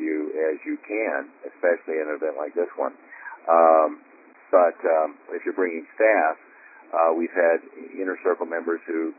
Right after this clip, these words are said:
they themselves attend Friday, Saturday. They have their staff there on, uh, Saturday, Sunday, or they,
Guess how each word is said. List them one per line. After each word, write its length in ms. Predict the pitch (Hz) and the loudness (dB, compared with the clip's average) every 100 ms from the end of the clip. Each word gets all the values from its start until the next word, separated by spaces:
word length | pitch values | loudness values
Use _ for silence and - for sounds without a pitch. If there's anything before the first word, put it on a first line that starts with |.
| - | -4
they 160 | 87 82 | -2 -2
themselves 480 | 78 - 82 80 | -8 -4 -2 -2
attend 320 | 78 - 82 76 | -6 -10 -10 -4
Friday, 320 | 82 78 76 - | -2 -2 -2 -2
Saturday. 480 | 85 85 80 80 | -2 -2 -4 -4
They 160 | 78 76 | -4 -4
have 160 | 78 73 | -4 -6
their 160 | 73 - | -8 -6
staff 240 | 82 80 - | -4 -4 -4
there 320 | 80 78 76 - - - - - | -4 -4 -6 -12 -20 -20 -20 -6
on, 400 | 80 78 80 76 73 - - | 2 4 4 0 -8 -20 -10
uh, 240 | 85 78 76 - | -4 0 -2 0
Saturday, 480 | 82 78 76 73 - | 2 2 2 -2 -2
Sunday, 400 | 87 82 80 78 - - - - - | -4 0 0 0 0 -8 -20 -20 -6
or 480 | 85 85 85 82 76 | 2 6 6 4 2
they, 520 | - - 78 80 80 | -8 -14 -2 0 2